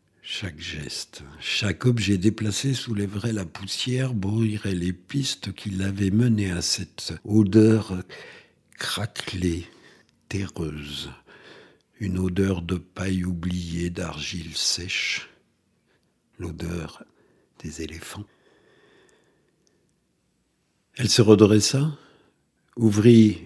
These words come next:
la plus grande des matrioshkas posées sur la table de nuit. Vide.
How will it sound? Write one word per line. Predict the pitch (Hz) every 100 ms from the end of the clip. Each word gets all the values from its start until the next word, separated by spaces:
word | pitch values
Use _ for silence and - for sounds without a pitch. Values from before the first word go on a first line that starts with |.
| -
la | 104 92
plus | - 113
grande | 104 113 117
des | 95 92 92
matrioshkas | 98 - - 101 98 85 - 110
posées | 107 95 85 98
sur | 98 - 92
la | 90
table | - 95 85 90
de | 78 85
nuit. | 85 87 95 _ _ _ _ _ _ _ _ _ _
Vide. | 87 92 76 -